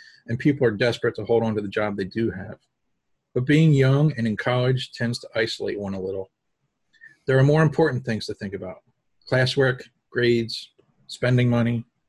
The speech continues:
and of course, dating. Let's start now with our,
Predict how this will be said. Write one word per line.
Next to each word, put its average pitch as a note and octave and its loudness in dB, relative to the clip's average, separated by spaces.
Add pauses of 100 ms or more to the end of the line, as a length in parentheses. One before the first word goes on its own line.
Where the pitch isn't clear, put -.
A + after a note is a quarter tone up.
(160)
and A#2 -2
of - -8
course, G#2+ 0 (100)
dating. - -8 (1600)
Let's E3+ 2
start F#3 2
now E3 6
with D3 4
our, B2+ 2